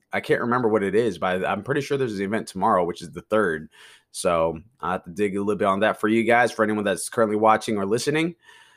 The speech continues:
Um, and also, before I go ahead and dive inside the gaming news and the updates that we currently have, I really do wanna thank everybody for that do tune into the show, that really, really supports us and that's,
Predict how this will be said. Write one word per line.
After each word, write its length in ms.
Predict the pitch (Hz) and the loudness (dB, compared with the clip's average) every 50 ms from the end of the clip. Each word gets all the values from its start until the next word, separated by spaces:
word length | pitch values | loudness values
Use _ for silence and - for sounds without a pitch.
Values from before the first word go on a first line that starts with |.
| _ _ _ _ _ - | _ _ _ _ _ -2
Um, 300 | - 120 110 107 104 95 120 | 0 2 2 2 2 0 -2
and 120 | 135 135 | -2 0
also, 460 | - 151 185 208 185 - - 147 131 120 | 2 4 6 6 6 6 6 6 6 4
before 320 | 107 117 104 139 156 147 | 2 0 2 4 6 6
I 40 | 139 | 6
go 140 | 120 131 135 | 8 6 6
ahead 100 | 131 120 | 6 4
and 100 | 120 113 | 2 2
dive 200 | 131 123 120 113 | 4 4 2 2
inside 260 | 113 - 131 120 113 | 0 0 0 0 2
the 80 | 110 | 0
gaming 360 | 107 117 117 117 110 110 107 104 | 0 0 0 0 0 0 -2 -2
news 300 | 107 110 110 110 107 - | 0 0 2 2 0 -2
and 120 | 107 98 | -4 -4
the 60 | - | -4
updates 320 | - - - - 107 101 - | -4 -4 -4 -2 -4 -4 -4
that 80 | 104 | -4
we 80 | 98 101 | -6 -6
currently 360 | - - 113 110 98 98 95 | -6 -4 -4 -2 -2 -2 -2
have, 340 | 104 104 101 98 95 90 - | -2 0 0 0 0 0 -2
I 280 | - 85 120 139 143 143 | 0 2 2 4 6 4
really 560 | 131 113 92 90 101 117 123 117 113 107 101 | 4 2 0 -4 -2 0 0 0 0 0 -2
do 260 | 90 92 110 110 107 | -2 -2 -2 -2 -2
wanna 320 | 98 90 101 104 98 90 85 | -2 -4 -6 -6 -6 -8 -8
thank 320 | - 98 98 95 - - | -8 -8 -10 -10 -10 -10
everybody 640 | 85 92 92 92 90 78 80 87 87 85 85 82 | -10 -10 -10 -10 -12 -10 -8 -6 -6 -6 -8 -12
for 200 | 82 - 98 95 87 _ | -18 -16 -14 -14 -12 _
that 200 | - 90 82 - | -8 -8 -8 -8
do 140 | - 104 101 | -8 -10 -10
tune 240 | - - - 101 95 | -8 -8 -8 -8 -8
into 180 | 92 90 - 82 | -8 -10 -12 -14
the 100 | 80 82 | -14 -12
show, 360 | - - 82 71 65 64 - _ - | -10 -8 -6 -6 -8 -8 -10 _ -10
that 260 | 90 90 87 82 78 | -6 -6 -6 -6 -8
really, 260 | 90 101 104 107 107 101 | -6 -6 -4 -4 -4 -6
really 260 | 92 101 101 98 98 | -6 -6 -6 -6 -6
supports 500 | - - 92 - - 98 95 95 - - | -8 -10 -10 -8 -6 -4 -4 -4 -4 -4
us 280 | 101 98 95 - - | -2 -2 -2 -4 -6
and 120 | 90 82 80 | -8 -10 -8
that's, 300 | 87 82 - - - | -8 -8 -8 -10 -14